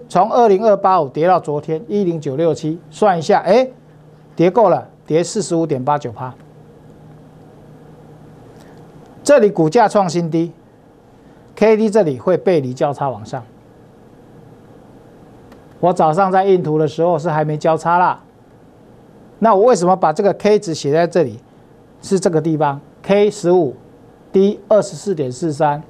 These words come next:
然后早上我印图的时候，K D值是十七点八五、二十一点七，是不是什么？什么意思？也就是说，这个股价，股价在创新低的时候，各位，股价在创新低的时候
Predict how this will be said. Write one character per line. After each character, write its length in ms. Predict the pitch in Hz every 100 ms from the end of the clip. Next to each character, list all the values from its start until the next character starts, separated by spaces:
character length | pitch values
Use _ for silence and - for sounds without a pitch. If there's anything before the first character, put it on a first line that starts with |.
| - - - -
然 120 | 175
后 160 | 226
早 220 | 160 160 156
上 220 | 247 185
我 100 | 160
印 180 | 240 180
图 160 | 165
的 120 | 165
时 200 | 160 165
候 240 | 180 160 -
，K 180 | - 202
D 160 | 202 202
值 160 | 151
是 140 | 143 185
十 180 | - 165
七 220 | - 208
点 200 | 170 135
八 260 | 147 175 160
五、 140 | 127
二 160 | - 190
十 180 | 151 156
一 60 |
点 260 | 156 120 107
七， 360 | - 214 233 - - - - - - - - - - - - -
是 140 | -
不 60 | 208
是 80 | 180
什 160 | 160
么？ 160 | 135 113 -
什 140 | -
么 100 | 160
意 120 | 220 165
思？ 200 | 151 - - - -
也 100 | 170
就 60 | 208
是 40 |
说， 220 | 226 233 233 - - _ -
这 140 | 330
个 80 | 262
股 260 | - 165
价， 320 | 160 269 196 123 - _ _ _ _ _ - - _ - - -
股 180 | 175 175
价 180 | 285 254
在 160 | 254
创 280 | - 247 233
新 260 | - 220 202
低 160 | 208
的 100 | 190
时 220 | 165 151
候， 300 | 151 156 113 - _ _ -
各 120 | 180
位， 140 | 156
股 260 | - 165 170
价 160 | 254
在 160 | 226 220
创 220 | 214 208
新 220 | - 185
低 100 | 180
的 60 | 175
时 140 | 139
候 140 | 147